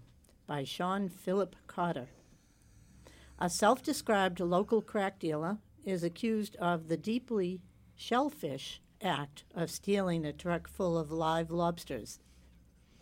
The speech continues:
crashing it into pursuing Charlestown Lobster Company employees,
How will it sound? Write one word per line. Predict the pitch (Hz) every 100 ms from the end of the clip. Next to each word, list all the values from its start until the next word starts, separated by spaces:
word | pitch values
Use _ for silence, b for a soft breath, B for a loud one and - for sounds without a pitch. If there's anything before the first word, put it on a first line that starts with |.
| B B B B B B B -
crashing | - 262 220 254 214
it | 185 156
into | 214 226 - 180 170 170 - -
pursuing | - 180 - 220 180 175
Charlestown | 170 180 175 - 170 175 165
Lobster | 170 170 - 180
Company | 196 175 170 165 160
employees, | 165 147 - 196 190 185 156 147 147